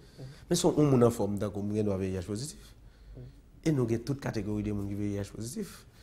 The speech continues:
Speaker 2: Nou gen doktè ki V I H pozitif,
Speaker 1: Mhm.
Speaker 2: nou gen enfèmye, nou gen tout.
Speaker 1: Mhm.
Speaker 2: K ap travay,
Speaker 1: Mhm.
Speaker 2: un peu partout.
Speaker 1: Tout pro-, un peu professionnel.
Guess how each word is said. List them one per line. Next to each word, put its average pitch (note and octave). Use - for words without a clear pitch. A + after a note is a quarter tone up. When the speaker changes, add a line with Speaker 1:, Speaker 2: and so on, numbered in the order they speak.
Speaker 2:
Nou G#2+
gen G2+
doktè F#2
ki F2+
V G2
I -
H F#2
pozitif, B2+
Speaker 1:
Mhm. C#3+
Speaker 2:
nou A2+
gen A2+
enfèmye, A2+
nou C#3+
gen G#3
tout. A#3+
Speaker 1:
Mhm. E3
Speaker 2:
K E3
ap G3
travay, D3
Speaker 1:
Mhm. D3+
Speaker 2:
un A#2+
peu B2+
partout. F#3
Speaker 1:
Tout D#3+
pro-, F3+
un D#3+
peu G#3
professionnel. F#3